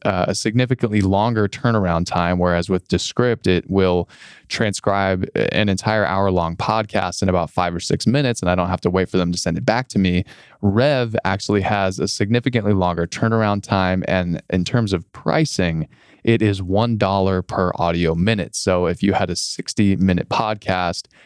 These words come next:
and you wanted to transcribe that, that is gonna run you about sixty dollars, and you're gonna have to do that for each and every podcast episode that you want to transcribe. So if you want super accurate transcription services and you don't really care about the turnaround time and you're not doing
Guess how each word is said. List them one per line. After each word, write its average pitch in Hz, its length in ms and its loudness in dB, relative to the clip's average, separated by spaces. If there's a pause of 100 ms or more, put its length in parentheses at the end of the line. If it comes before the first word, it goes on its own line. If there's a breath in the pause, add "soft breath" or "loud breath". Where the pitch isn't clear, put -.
(100)
and 104 80 0
you 98 120 4
wanted 92 220 0
to 98 100 0
transcribe 113 640 -2
that, 80 300 0 (240)
that 107 260 0
is 101 120 -2
gonna 98 140 0
run 90 220 2
you 90 100 2
about 87 300 0
sixty - 440 -4
dollars, 87 480 -2
and 92 80 4
you're 92 100 4
gonna 90 120 0
have 87 120 -2
to 95 100 2
do 90 80 2
that 87 200 -2
for 95 240 -2
each 107 240 0
and 95 120 -2
every 92 420 2 (300 loud breath)
podcast 87 500 -2
episode 87 320 -2
that 85 80 -4
you 76 100 2
want 82 200 0
to - 40 -10
transcribe. - 440 -4
So - 320 0 (320 soft breath)
if 98 120 -2
you 113 100 4
want 117 160 0
super 135 460 -2
accurate 139 560 0 (520)
transcription 127 560 -2
services 131 600 0
and 101 160 2
you 101 60 6
don't 110 140 2
really 104 160 0
care 107 180 -2
about 98 160 0
the 92 80 -2
turnaround 104 460 0
time 98 320 0
and 92 100 0
you're 92 80 2
not 101 300 0
doing 101 400 2